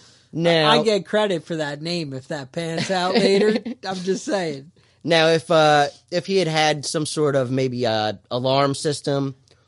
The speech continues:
Speaker 1: or, uh, better quality locks on his
Speaker 2: Kevlar
Speaker 1: doors
Speaker 2: gloves.
Speaker 1: and windows, Kevlar gloves would have
Speaker 2: <laughs>
Speaker 1: been nice.
Speaker 2: Yeah.
Speaker 1: That would have been nice.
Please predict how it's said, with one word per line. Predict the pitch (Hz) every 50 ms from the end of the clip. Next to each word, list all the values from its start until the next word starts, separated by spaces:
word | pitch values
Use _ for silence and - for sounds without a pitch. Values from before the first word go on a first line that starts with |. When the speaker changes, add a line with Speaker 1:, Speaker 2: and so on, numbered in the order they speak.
| _ _ -
Speaker 1:
or, | 113 110 107 104 104
uh, | 104 104 101
better | 95 92 131 131 127
quality | - - 139 127 123 120 113 110
locks | 110 113 117 120 123 - - - - - _ - -
on | 175 - -
his | 127 170
Speaker 2:
Kevlar | 165 165 151
Speaker 1:
doors | 143 139 135
Speaker 2:
gloves. | 180 202 214 190
Speaker 1:
and | 160
windows, | 135 135 139 139 139 135 - - - _ _ _ _ _ _ _ _ _ -
Kevlar | - 135 127 98 117 131 131 123
gloves | 95 104 120 135 147 143 143 147 - -
would | 160 151
have | 151 143
Speaker 2:
<laughs> |
Speaker 1:
been | 170 165 160 170
nice. | 175 175 185 208 226 214
Speaker 2:
Yeah. | 196 170 170 175 185 196 202 202 202 196 190 175 170 160 151 151 170
Speaker 1:
That | - 147 160
would | 175 185
have | 185 175
been | 175 180 175 170
nice. | 170 165 175 208 214 - - -